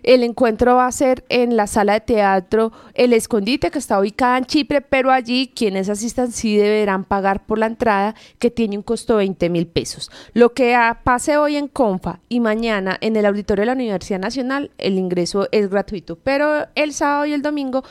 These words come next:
sí deben de pagar veinte mil pesos para ver, eh, esta programación que esperamos, pues, debe estar muy cargada de mucho movimiento, porque recordemos que, pues,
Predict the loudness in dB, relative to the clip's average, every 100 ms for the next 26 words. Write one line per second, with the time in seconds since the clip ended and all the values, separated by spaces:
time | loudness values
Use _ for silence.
0 | -18 -6 -2 0 0 -4 -2 -2 0 -2
1 | -4 -20 -4 -2 -2 -4 -6 -6 -8 -8
2 | -6 -4 -2 0 -2 -4 -14 -20 -4 0
3 | 2 2 0 -4 -4 -6 -4 -2 -2 -2
4 | -4 -2 -2 0 -4 -2 0 0 0 -4
5 | -6 -6 -4 -2 -2 -2 -4 -8 -8 -2
6 | 2 2 2 -2 -2 -2 0 0 -2 -2
7 | -2 -2 -2 -4 -6 -8 -4 -4 -2 -2
8 | 0 -2 -2 -4 -4 -2 -4 -4